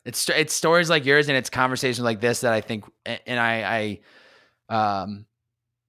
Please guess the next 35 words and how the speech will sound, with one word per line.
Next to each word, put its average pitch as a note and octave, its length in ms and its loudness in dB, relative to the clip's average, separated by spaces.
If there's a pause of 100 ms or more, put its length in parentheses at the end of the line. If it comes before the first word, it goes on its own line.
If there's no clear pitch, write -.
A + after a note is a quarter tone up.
(140)
once C3 140 -6
again, B2+ 140 0
I A#2+ 40 0
can A2 120 -10
think B2 160 -6
back A#2+ 240 2
to - 100 -10
when A#2+ 100 0
I A#2 100 2
was, A2+ 120 -4
like, G#2+ 140 -6
trying B2 200 -2
to A2 60 -8
figure A#2 280 -2
out G#2+ 140 2
my A2 280 0
own G#2 240 -6
shit. - 500 -4 (340)
It A2+ 100 -8
was A#2+ 200 -6
conversations C3 800 0
like A2+ 140 -2
these A2 560 -4
that G#2+ 400 -2 (160)
gave A#2 340 -4
me A2+ 140 -4
the G#2+ 80 -6
green G#2 260 -4
light, F#2+ 300 -6 (580)
that A2 220 -6 (200)
gave B2+ 300 -2
me A#2+ 160 -2
the, G#2 400 -2
the G#2+ 80 -8
belief G#2+ 800 -6